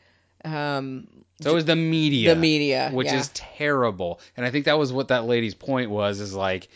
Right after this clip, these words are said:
Speaker 2: we, you know, especially the media needs to be a way more accountable for what they are reporting on.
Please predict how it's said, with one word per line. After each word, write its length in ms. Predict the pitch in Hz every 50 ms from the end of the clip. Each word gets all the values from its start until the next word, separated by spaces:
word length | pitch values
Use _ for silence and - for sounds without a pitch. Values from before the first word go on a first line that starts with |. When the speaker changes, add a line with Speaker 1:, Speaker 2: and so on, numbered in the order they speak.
| - - - - - - - - - - -
Speaker 2:
we, 180 | 117 120 123
you 140 | - 127 120
know, 280 | 110 104 98 95 92 - -
especially 680 | 131 120 - - - _ 175 170 170 - - 160 143 135
the 80 | 123 123
media 440 | 120 120 120 120 117 117 113 107
needs 220 | 107 113 110 107 -
to 80 | -
be 260 | 107 98 110 110 110 -
a 200 | - 113 117 120
way 520 | 123 131 135 139 143 147 160 160 160 160
more 280 | 156 147 135 127 123 117
accountable 880 | 117 104 - 123 113 110 110 107 104 101 95 92 92 92 92 95 - - -
for 400 | - _ 117 107 101 101 98 95
what 340 | 98 101 104 110 117 110 117
they 140 | 117 110
are 100 | 107 104
reporting 600 | 104 104 101 92 87 - 110 107 104 104 98 90
on. 340 | 92 92 92 90 90 90 90